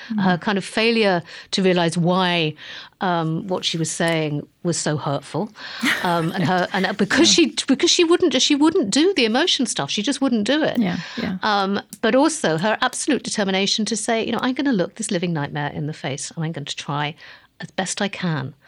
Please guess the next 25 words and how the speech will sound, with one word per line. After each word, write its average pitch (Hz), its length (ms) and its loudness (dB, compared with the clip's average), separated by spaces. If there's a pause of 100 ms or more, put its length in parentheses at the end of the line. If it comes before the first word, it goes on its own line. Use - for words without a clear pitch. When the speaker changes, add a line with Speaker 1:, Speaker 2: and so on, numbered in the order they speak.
(380)
Speaker 2:
um, 160 240 -2
to - 160 -10
understand 147 420 -4
what's 139 200 -8
happening 165 320 -6
here." 160 180 -4
And 170 200 -2
she, - 120 -4
what 185 240 -2
is 277 100 -2
happening 190 300 -4
here 180 160 0
is 170 100 -2
a 170 60 -2
thoughtlessness 180 640 -2
that - 160 -8
you 151 120 -2
will 160 180 -2
not 202 300 0
put - 180 -6
back 165 240 -6
in 156 100 -4
its - 120 -8
glass 160 340 -4
box - 500 -8